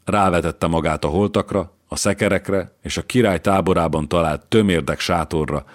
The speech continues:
s fosztogatni kezdték a ládákat, hadiszereket. Nem egyszer menekedtem meg magam is ezáltal, motyogta maga elé a szép öreg ember.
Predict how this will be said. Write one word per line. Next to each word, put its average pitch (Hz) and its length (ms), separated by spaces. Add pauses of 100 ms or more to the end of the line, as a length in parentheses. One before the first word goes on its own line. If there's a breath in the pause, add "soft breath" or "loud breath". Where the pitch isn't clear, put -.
(340 loud breath)
s - 100
fosztogatni 90 600
kezdték 78 400
a 76 80
ládákat, 82 560
hadiszereket. 76 800 (1200)
Nem 78 220
egyszer 78 360
menekedtem 80 600
meg 78 180
magam 78 300
is 76 100
ezáltal, 73 680 (120)
motyogta 69 420
maga 78 240
elé 71 220
a 67 80
szép 69 300
öreg 67 220
ember. 67 380